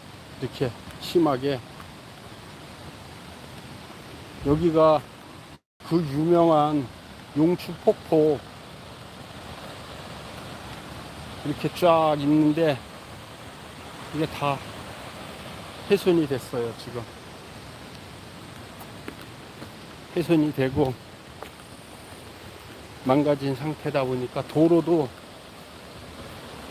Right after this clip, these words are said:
다 무너지고 산책로도 이렇게 심각하게 다 훼손이 된 상태예요.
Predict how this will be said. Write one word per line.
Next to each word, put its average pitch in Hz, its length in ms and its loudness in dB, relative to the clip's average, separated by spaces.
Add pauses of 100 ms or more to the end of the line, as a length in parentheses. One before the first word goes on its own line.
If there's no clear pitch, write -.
(320)
다 160 240 4 (2500)
무너지고 147 920 4 (2750)
산책로도 170 640 4
이렇게 143 260 0
심각하게 170 640 4
다 143 140 2
훼손이 180 460 4
된 139 180 -4
상태예요. 175 420 0